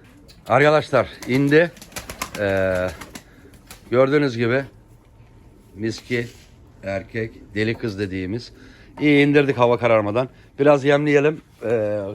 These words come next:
konuşalım. Ondan sonra da videomuza son verelim. Bakınız arkadaşlar benim ana-, anaç nineye bakın. Nine. Görüyor musunuz? Kanat sakat.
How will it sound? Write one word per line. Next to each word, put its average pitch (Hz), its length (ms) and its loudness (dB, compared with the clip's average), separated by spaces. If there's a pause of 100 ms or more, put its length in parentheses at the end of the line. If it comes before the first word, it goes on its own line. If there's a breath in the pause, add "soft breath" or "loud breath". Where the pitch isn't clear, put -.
(120)
konuşalım. 131 540 -4
Ondan 127 220 -2
sonra 110 240 -6
da 117 100 0
videomuza 113 340 -4
son 117 220 -6
verelim. 107 280 -4 (380 loud breath)
Bakınız 156 360 0
arkadaşlar 139 540 0
benim 131 180 -2
ana-, 127 180 -2 (240 soft breath)
anaç 135 320 -2
nineye 135 320 0
bakın. 127 240 -4 (600)
Nine. 135 260 -4 (1080)
Görüyor 143 220 -2
musunuz? 139 340 -8
Kanat 139 260 -6
sakat. 139 400 -10